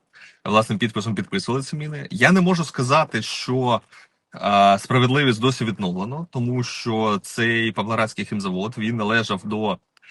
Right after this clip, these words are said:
відомства, е, не Міноборони, а іншого міністерства, Міністе-, Міністерства стратегічної промисловості.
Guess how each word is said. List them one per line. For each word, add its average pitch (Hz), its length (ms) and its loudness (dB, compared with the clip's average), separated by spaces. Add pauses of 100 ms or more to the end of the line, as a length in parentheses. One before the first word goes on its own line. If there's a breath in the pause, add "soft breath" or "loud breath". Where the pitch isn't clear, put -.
(1500 loud breath)
відомства, 104 880 -2 (240)
е, 90 280 0
не 113 320 2
Міноборони, 104 1040 -2 (100)
а 92 320 0 (120)
іншого 143 380 4
міністерства, 101 540 -6
Міністе-, 110 360 -6
Міністерства 113 500 -4
стратегічної 107 500 -4
промисловості. 92 640 -10